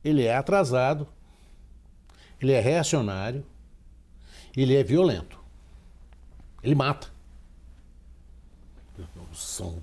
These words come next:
dezenas de líderes de, de sem terras locais que foram mortos, de líderes indígenas que foram mortos, né? Não, não dá pra gente falar nesse espelhamento.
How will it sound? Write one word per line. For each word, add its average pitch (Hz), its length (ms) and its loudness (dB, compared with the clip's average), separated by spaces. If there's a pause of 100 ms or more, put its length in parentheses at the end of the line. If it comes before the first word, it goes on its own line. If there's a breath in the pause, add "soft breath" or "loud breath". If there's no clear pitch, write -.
(120)
dezenas 104 640 -2
de 87 60 -8
líderes 98 360 -6
de, 85 220 -14 (400 soft breath)
de 90 300 -10
sem 95 240 -12
terras 104 240 -4
locais 123 480 -2
que - 60 -18
foram 131 160 -2
mortos, 110 440 -6
de 101 140 -6
líderes 110 380 -6
indígenas 123 340 -8
que - 60 -16
foram 107 160 -8
mortos, 120 420 -10 (680 soft breath)
né? 113 200 -4 (1000 soft breath)
Não, 180 240 0
não 196 220 4
dá 233 180 4
pra 214 120 2
gente 196 140 -2
falar 143 240 2
nesse 131 180 -4
espelhamento. 98 640 -4